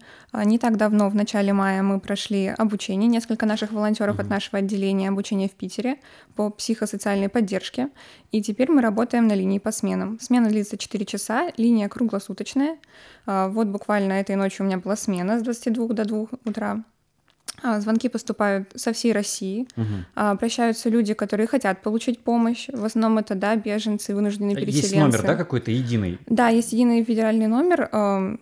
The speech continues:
Speaker 1: он, его легко можно найти в интернете.
Speaker 2: Мгм.
Speaker 1: Люди нас находят, и,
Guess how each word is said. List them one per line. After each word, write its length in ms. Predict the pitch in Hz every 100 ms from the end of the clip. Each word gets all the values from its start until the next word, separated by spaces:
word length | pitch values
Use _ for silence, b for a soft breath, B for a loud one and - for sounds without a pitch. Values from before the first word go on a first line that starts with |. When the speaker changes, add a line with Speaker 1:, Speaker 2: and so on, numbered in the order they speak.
| -
Speaker 1:
он, 380 | 208 208 196 214 _ _
его 180 | 220 208
легко 220 | 214 - 202
можно 220 | 202 196
найти 240 | 196 -
в 60 | 196
интернете. 480 | 196 220 277 285 202
Speaker 2:
Мгм. 80 |
Speaker 1:
Люди 160 | 208 202
нас 180 | 208 -
находят, 460 | 202 247 277 240 -
и, 260 | 214 196